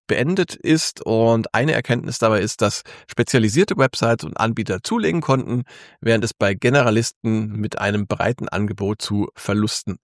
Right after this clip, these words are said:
kam. Ja, so gab's zum Beispiel schlechtere Rankings für Best-of-Suchanfragen mit informationsorientiertem Intent. Hier ranken jetzt eher Marken und kommerzielle Websites. Ähm,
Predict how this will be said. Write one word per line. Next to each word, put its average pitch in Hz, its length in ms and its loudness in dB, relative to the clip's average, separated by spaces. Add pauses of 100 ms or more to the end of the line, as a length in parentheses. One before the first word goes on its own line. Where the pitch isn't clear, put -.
(140)
kam. 90 400 0 (600)
Ja, 123 120 4
so 107 80 0
gab's - 260 0
zum 127 120 0
Beispiel 113 460 0
schlechtere 113 600 -2
Rankings 139 540 0
für 110 180 0
Best-of-Suchanfragen 127 1200 0
mit 117 180 0
informationsorientiertem 120 1200 0
Intent. 139 460 -2 (440)
Hier 151 320 4
ranken 123 240 0
jetzt 117 240 -4
eher 113 160 2
Marken 110 480 0
und 104 140 -8
kommerzielle 117 680 0
Websites. 143 680 0 (520)
Ähm, 117 600 2